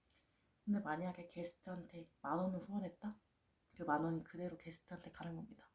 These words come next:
참고로 뭐, 슈퍼챗이나 이런 거는 수수료가 있기 때문에, 어,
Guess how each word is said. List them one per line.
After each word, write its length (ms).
참고로 640
뭐, 100
슈퍼챗이나 720
이런 180
거는 200
수수료가 560
있기 260
때문에, 400
어, 240